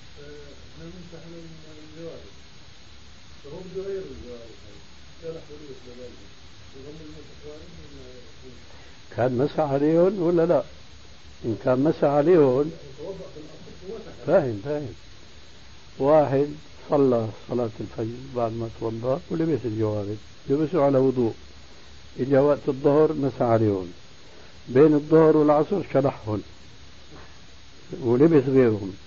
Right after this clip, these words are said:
Speaker 2: ما بيجوز يمسح عليهم إلا إذا لبسهم على طهارة جديدة، يعني على وضوء جديد.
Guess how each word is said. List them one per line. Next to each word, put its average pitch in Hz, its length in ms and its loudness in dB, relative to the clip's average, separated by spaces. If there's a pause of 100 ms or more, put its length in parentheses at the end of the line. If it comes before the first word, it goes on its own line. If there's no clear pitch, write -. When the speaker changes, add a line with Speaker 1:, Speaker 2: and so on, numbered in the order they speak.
(240)
Speaker 2:
ما 156 160 4
بيجوز 143 360 0
يمسح 113 280 -2
عليهم 107 560 -4 (140)
إلا 143 280 2
إذا 123 180 0
لبسهم 131 500 -4
على 120 80 -4
طهارة 135 360 0
جديدة، 120 440 -6 (840)
يعني 131 280 4
على 127 140 4
وضوء 139 340 4
جديد. 120 380 0